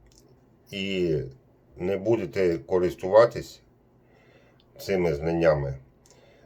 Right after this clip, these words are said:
то надалі нас будуть дурити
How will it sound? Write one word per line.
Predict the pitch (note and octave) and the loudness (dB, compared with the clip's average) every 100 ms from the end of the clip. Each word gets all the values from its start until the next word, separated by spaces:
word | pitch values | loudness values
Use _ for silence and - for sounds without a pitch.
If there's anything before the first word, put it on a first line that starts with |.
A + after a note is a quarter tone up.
| _ _ | _ _
то | F#2 G2+ G#2 G2 F2 D2 | -2 0 2 2 2 0
надалі | F#2 G2 B2 B2 G#2+ F#2 E2+ | -4 2 2 4 0 0 -2
нас | F2+ G#2 F#2 | -2 -2 -2
будуть | F2+ F2+ F2 | -6 -8 -6
дурити | E2+ F#2 A#2 A2+ F2 | -2 0 0 0 -4